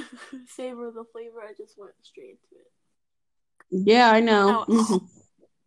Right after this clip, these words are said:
Speaker 1: I mean, it was way
Speaker 2: That
Speaker 1: better
Speaker 2: was
Speaker 1: than
Speaker 2: good.
Speaker 1: what we tried at the Chinese, ugh, Chinese restaurant.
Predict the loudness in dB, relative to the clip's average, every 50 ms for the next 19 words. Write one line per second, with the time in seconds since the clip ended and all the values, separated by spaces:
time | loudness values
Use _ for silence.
0 | _ _ _ _ _ _ _ _ _ _ _ _ _ _ _ _ _ _ _ _
1 | _ _ _ _ -16 -14 -14 -12 -8 -6 -4 -2 -2 -4 -4 -4 -4 -4 -4 -4
2 | -6 -8 -8 -8 -10 -12 -12 -12 -10 -10 -10 -10 -12 -14 -16 -18 -20 -20 -20 _
3 | -20 -16 -14 -12 -12 -14 -14 -18 -20 -20 -20 _ _ _ _ _ _ -20 -20 _
4 | _ _ -20 _ -20 -20 -20 -20 -20 -20 -20 _ _ _ -20 -18 -16 -12 -10 -10
5 | -10 -12 -16 _ _ _ _ _ _ _ -20 -20 -20 -20 -20 -20 -20 _ _ _
6 | _ _ _ _ _ _ _ _ _ _